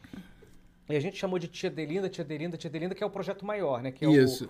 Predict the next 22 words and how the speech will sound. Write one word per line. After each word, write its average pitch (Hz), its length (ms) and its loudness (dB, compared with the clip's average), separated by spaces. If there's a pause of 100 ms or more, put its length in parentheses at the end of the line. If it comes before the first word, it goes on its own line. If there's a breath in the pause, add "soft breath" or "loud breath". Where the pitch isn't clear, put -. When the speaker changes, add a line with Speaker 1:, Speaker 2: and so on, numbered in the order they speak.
Speaker 1:
o 160 80 -4
guarda-chuva. 165 540 0
Speaker 2:
Que 196 80 4
é 208 60 10
o, 185 260 8
que 180 140 0
é 185 80 4
a 208 240 6
fazenda 175 400 4
experimental, 185 640 0
né? 123 140 -2
Speaker 1:
Exato. 165 400 -4
Mas 160 160 0
o 175 60 -6
que 233 140 -8
você 262 200 -4
levou 202 220 -2
pro 196 120 -18
programa 180 460 -2
foi 220 400 0
o 240 140 -2
Tanino 214 400 2